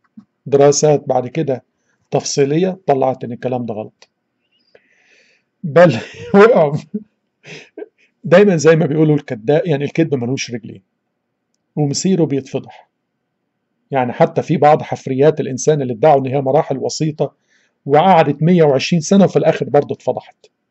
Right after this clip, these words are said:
الكارثة الكائن اللي اختاروه ده مندثر عشان إيه؟ ما يطلعوهمش الن-، العلماء المسيحيين يقولوا لهم: "ده إحنا قارناه جينيا طلع ما لهمش علاقة". فعشان مش عايزين الصداع ما بين ال-، من العلماء المسيحيين جابوا لهم كائن مندثر تماما عشان ما يعرفوش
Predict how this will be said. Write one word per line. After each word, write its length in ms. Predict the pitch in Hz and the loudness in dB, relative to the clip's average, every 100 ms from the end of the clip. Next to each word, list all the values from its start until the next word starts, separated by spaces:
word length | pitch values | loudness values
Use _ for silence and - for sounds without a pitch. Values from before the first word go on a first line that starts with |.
| _ _ _ _ _ _ _ _ _ _ - - | _ _ _ _ _ _ _ _ _ _ -20 -4
الكارثة 720 | 165 - 254 226 208 202 - - 151 | -2 4 4 6 6 6 2 -8 -6
الكائن 540 | 139 131 165 202 160 | -6 -2 2 2 2
اللي 140 | 147 | -2
اختاروه 420 | 139 - 139 165 139 | -4 -2 0 0 2
ده 280 | 139 127 - | 0 -2 -4
مندثر 600 | 143 127 151 160 147 131 | -4 0 0 2 0 0
عشان 340 | 123 - 156 | -2 0 -2
إيه؟ 340 | 147 165 165 135 | -2 -2 -2 -2
ما 140 | 135 | -4
يطلعوهمش 720 | 131 131 120 131 151 151 - | -4 -2 -2 0 -2 -4 -8
الن-، 260 | 123 - - | -8 -8 -4
العلماء 480 | 135 120 131 147 160 | -2 -2 -2 -4 -4
المسيحيين 640 | 127 123 - - 127 151 | -8 -6 -8 -10 -8 -6
يقولوا 260 | 139 131 147 | -6 -6 -4
لهم: 200 | 139 135 _ _ _ _ _ - | -2 -4 _ _ _ _ _ -6
"ده 80 | 127 | -4
إحنا 160 | 135 | -4
قارناه 380 | 131 139 135 147 | -2 0 2 2
جينيا 380 | 139 135 151 131 | 0 0 -2 0
طلع 180 | 156 143 | 2 2
ما 100 | 127 | -2
لهمش 300 | 117 139 - | -4 -6 -2
علاقة". 500 | 120 139 139 139 123 _ _ _ _ _ _ | 0 2 2 0 -4 _ _ _ _ _ _
فعشان 340 | 127 - 160 | -2 2 0
مش 160 | 147 143 | 2 0
عايزين 320 | 131 147 170 | 0 0 0
الصداع 440 | - 135 147 147 | -2 -2 2 2
ما 120 | 131 | 0
بين 280 | 120 143 135 | 0 0 0
ال-، 120 | 127 170 | -2 -2
من 140 | 151 | 0
العلماء 460 | 135 127 131 151 160 | 2 2 2 0 -2
المسيحيين 420 | 135 120 - 156 | -4 -6 -6 -2
جابوا 180 | 139 147 | 2 2
لهم 180 | 139 135 | 0 0
كائن 280 | 170 151 | -2 -2
مندثر 400 | 131 123 151 147 | -6 0 0 2
تماما 580 | 139 131 135 151 143 117 | -2 -4 -2 -2 -2 -4
عشان 280 | 123 - 139 | -4 -4 -4
ما 60 | 127 | -6
يعرفوش 560 | 120 - 147 147 - | -6 -4 -4 -4 -8